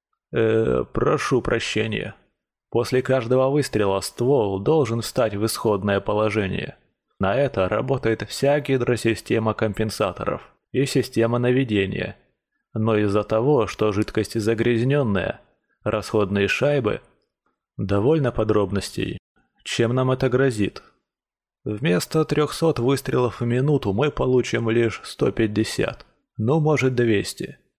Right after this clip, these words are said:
«Так», произнес майор и оглянулся на шедшего за ним лейтенанта. Неожиданно перед его глазами что-то промелькнуло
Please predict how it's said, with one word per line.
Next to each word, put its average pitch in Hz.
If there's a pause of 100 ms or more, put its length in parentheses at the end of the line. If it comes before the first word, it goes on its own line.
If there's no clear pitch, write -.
(320)
«Так», 92 (160)
произнес 95
майор 117
и 131
оглянулся 123
на 113
шедшего 104
за 101
ним 92
лейтенанта. 95 (920)
Неожиданно 104
перед 101
его 107
глазами 107
что-то 107
промелькнуло 107